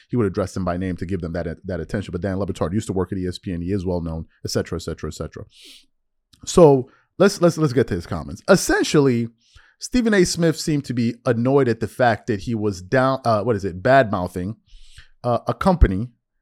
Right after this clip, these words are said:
that he used to work at. And he said, "If E S P N was so bad, why did you stay all of these years?" Now, that is a very good question, and I think that's a fair question.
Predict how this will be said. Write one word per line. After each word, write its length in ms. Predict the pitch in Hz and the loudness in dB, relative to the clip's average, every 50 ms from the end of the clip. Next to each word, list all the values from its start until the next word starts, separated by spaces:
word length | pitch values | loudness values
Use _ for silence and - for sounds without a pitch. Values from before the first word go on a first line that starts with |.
| _ _ _ - | _ _ _ 0
that 180 | 113 139 139 131 | 4 4 4 6
he 320 | 127 123 123 117 117 117 | 4 2 2 0 -2 -2
used 260 | - 135 147 131 - - | -2 -2 -2 -2 -2 -2
to 60 | 117 | 0
work 280 | 117 165 185 175 - | 2 2 2 2 4
at. 100 | 147 127 | 2 2
And 100 | 123 120 | 2 2
he 60 | 123 120 | 0 -2
said, 240 | 123 - 151 139 - 147 | 0 0 0 0 2 2
"If 180 | 139 - - | 0 0 0
E 160 | 175 190 202 | -4 0 0
S 160 | 196 180 - - | 0 0 -2 -4
P 220 | - - 175 170 | -6 -4 -2 0
N 120 | 156 143 | 0 2
was 160 | 139 131 123 - | 2 0 0 0
so 220 | - - 139 123 | 0 0 0 4
bad, 460 | 123 156 156 139 101 104 120 151 156 _ _ _ _ _ _ _ _ _ _ _ _ | 4 6 6 6 6 4 2 0 -4 _ _ _ _ _ _ _ _ _ _ _ _
why 240 | - 104 143 175 196 | 2 4 6 6 6
did 160 | 185 170 151 | 6 4 2
you 60 | 175 | 0
stay 200 | - - - 170 | -2 0 2 4
all 220 | 160 151 147 139 | 4 6 6 4
of 60 | 131 123 | 2 2
these 180 | 123 117 110 | 0 -2 -2
years?" 260 | 123 117 98 82 82 - - - - | -2 -2 -2 -4 -6 -8 -16 -16 -6
Now, 340 | - 143 160 156 151 - - - | 0 4 4 4 4 2 0 -6
that 320 | - 127 113 147 156 180 214 | -8 2 8 10 10 10 10
is 140 | 220 170 185 | 10 8 8
a 60 | 165 | 6
very 260 | 110 104 98 117 131 | 4 4 0 0 0
good 180 | 123 151 156 - | 0 0 -2 -2
question, 420 | - 277 160 160 - - - 110 | 0 0 0 0 0 0 0 2
and 100 | 113 117 | 2 2
I 100 | 120 127 | 2 2
think 200 | - 120 104 95 | 0 0 -2 -2
that's 240 | 87 87 - - - | -2 -4 -2 0 -2
a 60 | - | 0
fair 260 | - - 294 311 311 | 2 4 2 2 2
question. 560 | - - - 78 69 - - - - - - | 0 -4 -8 -8 -8 -8 -14 -16 -14 -14 -16